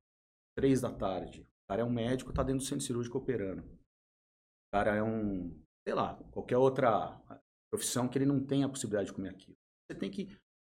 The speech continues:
personalizar o tratamento pra aquela pessoa, né? Então, é uma medicina muito personalizada. Tem que analisar tudo e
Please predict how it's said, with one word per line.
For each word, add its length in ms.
personalizar 1000
o 60
tratamento 840
pra 80
aquela 320
pessoa, 460
né? 100
Então, 260
é 60
uma 60
medicina 320
muito 180
personalizada. 960
Tem 120
que 60
analisar 520
tudo 500
e 260